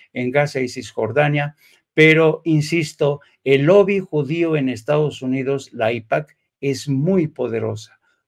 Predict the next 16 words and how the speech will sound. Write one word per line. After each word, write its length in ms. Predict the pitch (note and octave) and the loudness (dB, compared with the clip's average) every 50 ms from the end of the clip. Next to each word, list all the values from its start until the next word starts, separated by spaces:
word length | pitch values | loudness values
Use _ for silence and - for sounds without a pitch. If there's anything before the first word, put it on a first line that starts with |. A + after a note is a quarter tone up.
| _ | _
controla 720 | - D3 D3 C#3+ C#3 C#3+ D#3+ E3+ E3+ E3+ F3 E3+ F3 - - | -2 0 0 0 0 2 2 4 4 4 4 2 2 -2 -4
muchísimo 840 | E3+ D#3 D3+ D#3+ D#3+ D#3+ - - G3+ F#3 - - - D#3 D#3 B2+ B2+ | -2 0 2 0 0 -2 -4 -6 -6 -6 -6 -8 -10 -8 -8 -8 -8
dinero, 540 | A#2 A#2 A#2 B2 B2+ B2+ B2 B2+ B2+ B2+ _ _ _ _ _ _ | -8 -8 -8 -6 -6 -6 -6 -8 -10 -12 _ _ _ _ _ _
tiene 300 | - E3+ F3 F#3 F3 E3 | 0 0 2 2 0 0
comprados 760 | - D3+ C3+ C3+ B2+ - D#3 D3+ D3+ D3+ D3+ D3+ C#3 - C#3 | -2 -4 -4 -4 -2 2 4 4 4 4 4 0 -2 -2 -4
a 140 | C3 C3 - | -6 -4 -2
partidos, 920 | C3 C3 B2+ B2 B2 - - D#3 D3+ D3 C#3+ C3+ A#2 B2+ C3+ C3+ B2+ - | -2 -2 -2 -2 -8 -6 -2 0 0 2 0 0 -2 -2 -2 -2 -4 -6
tiene 260 | - C#3 C#3 C#3+ C#3 | -8 -8 -6 -6 -8
comprados 760 | - C3 A#2+ A#2+ A#2 - C#3 C3+ C#3 C#3 C3+ C3 B2+ - _ _ - - _ - | -8 -10 -10 -10 -10 -4 -2 0 2 2 0 -2 -4 -12 _ _ -20 -20 _ -8
a 160 | B2 B2 B2+ | -4 0 0
electores, 1000 | C3 B2+ B2 B2+ B2 - _ - D3 C#3+ D3 C#3 C3+ C3+ C#3 C#3 C3+ - - _ _ - - - | 0 0 0 -2 -4 -6 _ 2 4 4 6 4 4 4 2 0 0 -2 -8 _ _ -20 -18 -6
a 160 | B2+ B2+ C3 | -2 0 0
evangelistas, 1080 | C3+ C3+ B2+ B2+ B2+ - C#3 C3 C3 C#3 D3+ D#3 D3 - - - D3+ C#3+ C3+ - _ _ _ _ _ | 2 2 0 -2 -2 -2 -2 -2 0 0 0 -2 -2 -4 -8 -6 -6 -6 -6 -8 _ _ _ _ _
así 220 | - C#3 C3+ - E3 | -4 -4 -2 -2 -4
es 140 | D#3 D#3+ - | -4 -6 -4
que 240 | - D3+ C#3 C3 | -4 -4 -4 -4